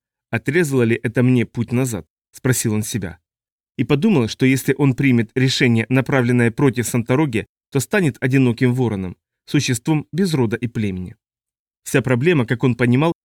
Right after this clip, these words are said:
была в том, что какая-то сила, скрывающаяся глубоко внутри него, принуждала его составлять правдивые отчёты для тех, кто послал его сюда. Чистота этого нового «я», изменённого благодаря Джасперсу, настаивала на этом.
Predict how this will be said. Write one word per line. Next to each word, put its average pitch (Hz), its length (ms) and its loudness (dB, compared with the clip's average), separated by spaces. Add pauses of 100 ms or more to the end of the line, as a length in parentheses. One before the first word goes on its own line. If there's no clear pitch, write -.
(120)
была 202 160 2
в - 40 -4
том, 196 200 2
что 120 160 -4
какая-то 139 400 0
сила, 156 320 0
скрывающаяся 127 800 0
глубоко 135 480 -2
внутри 123 320 0
него, 123 300 0 (260)
принуждала 143 460 2
его 143 200 2
составлять 131 540 0
правдивые 123 500 2
отчёты 123 520 -2 (260)
для 127 160 2
тех, 185 220 0
кто - 160 -2
послал 139 380 -2
его 104 140 -2
сюда. 95 360 -12 (580)
Чистота 135 520 -2
этого 127 340 -2
нового 120 400 2
«я», 151 240 0 (300)
изменённого 135 600 2
благодаря 120 460 2
Джасперсу, 113 640 -4 (140)
настаивала 123 600 0
на 113 220 -2
этом. 92 300 -14